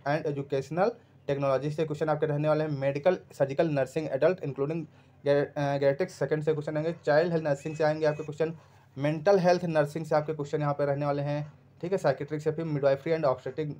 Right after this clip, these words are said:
nursing फर्स्ट से आएंगे ओबीजी से, फिर nursing research and statistics से क्वेश्चन आएंगे, midwifery and obstetric nursing,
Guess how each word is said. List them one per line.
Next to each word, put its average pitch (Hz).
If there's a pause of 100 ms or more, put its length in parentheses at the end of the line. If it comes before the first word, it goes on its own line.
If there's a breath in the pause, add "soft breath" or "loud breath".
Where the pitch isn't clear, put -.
(320)
nursing 151
फर्स्ट 139
से -
आएंगे 147 (300 loud breath)
ओबीजी 147
से, 151 (300)
फिर 170
nursing 170
research 170
and 156
statistics 147
से 156
क्वेश्चन 147
आएंगे, 151 (340 soft breath)
midwifery 147
and 185
obstetric 151
nursing, 156